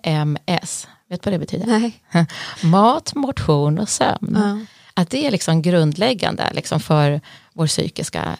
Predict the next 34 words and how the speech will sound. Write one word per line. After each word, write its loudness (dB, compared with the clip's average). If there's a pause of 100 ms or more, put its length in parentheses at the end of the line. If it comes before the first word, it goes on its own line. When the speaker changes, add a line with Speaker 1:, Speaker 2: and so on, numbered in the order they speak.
Speaker 1:
hälsa. -4
Att -6
vi, 2
Speaker 2:
Mm. -6
Speaker 1:
vi -8
behöver 2
verkligen, 0 (480)
eh, 2 (120)
tänka 0
på -2 (180)
kosten, -2
vad 2
vi 2
äter 0 (300)
och -2
att -8
vi 4
äter. 0
Speaker 2:
Mm. 0
Speaker 1:
Eh, 2 (280)
att -2
vi 4
rör 6
på 0
oss, 0
att -4
vi -4
motionerar 0
och -2
sen -2
att -4
vi -4
sover. 0
Speaker 2:
Mm. -16